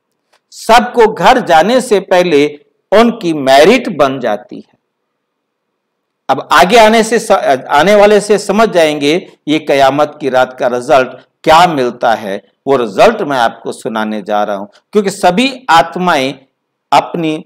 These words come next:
पुरुषार्थ के हिसाब से घर जाती हैं और उनकी merit बन गई है। सभी आत्माएं परम धाम में पहुंच गई हैं।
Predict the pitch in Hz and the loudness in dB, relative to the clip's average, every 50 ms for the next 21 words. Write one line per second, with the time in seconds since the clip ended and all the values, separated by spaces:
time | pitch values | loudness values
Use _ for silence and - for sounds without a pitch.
0 | _ - 143 135 127 - - 202 208 226 214 - - - 165 143 135 131 - - | _ -6 -6 -6 -4 0 2 4 4 4 2 0 -6 -8 -6 -6 -4 -6 -4 -2
1 | 127 120 120 117 - - - 113 104 110 _ _ _ _ - 98 - - 147 147 | -2 -2 -2 -2 -6 -10 -8 -8 -8 -8 _ _ _ _ -20 -14 -6 0 2 2
2 | 147 143 147 156 151 - _ _ _ _ - - - 131 113 107 107 - - - | 2 2 0 -4 -6 -12 _ _ _ _ -20 -10 -4 -2 -2 -2 -4 -8 -16 -16
3 | 110 104 98 _ _ - 139 127 127 127 139 143 _ _ _ _ _ _ _ - | -16 -16 -16 _ _ -14 -12 -10 -10 -10 -10 -12 _ _ _ _ _ _ _ -2
4 | - 131 135 139 - - - 175 190 196 190 190 - 175 165 156 135 110 113 123 | 2 4 4 4 2 2 -2 -2 -2 -2 -6 -10 -12 -12 -12 -10 -8 -4 -2 -2
5 | 135 139 147 143 143 _ _ - 95 90 87 123 139 165 170 139 123 120 117 113 | -2 -2 -2 -6 -8 _ _ -20 -10 -2 -2 0 0 0 -4 -4 -4 -4 -4 -6
6 | 113 120 113 113 117 123 - _ _ _ - - - 175 175 202 214 220 208 _ | -6 -6 -4 -4 -4 -6 -8 _ _ _ -10 -2 -2 0 0 0 -4 -4 -6 _
7 | - 127 127 123 - - 135 135 139 147 151 143 139 _ - 123 131 156 170 170 | -4 -2 -2 -2 -4 -6 -8 -6 -4 -4 -4 -6 -8 _ -4 -4 -2 -2 -2 -4
8 | 156 135 - 135 120 117 117 113 113 113 113 107 - - 135 147 185 202 190 - | -6 -8 -8 -6 -4 -4 -4 -6 -8 -10 -12 -12 -10 -4 -4 -2 -2 -2 -4 -4
9 | 123 127 117 110 110 110 107 101 104 107 | -6 -6 -4 -4 -6 -8 -10 -10 -10 -12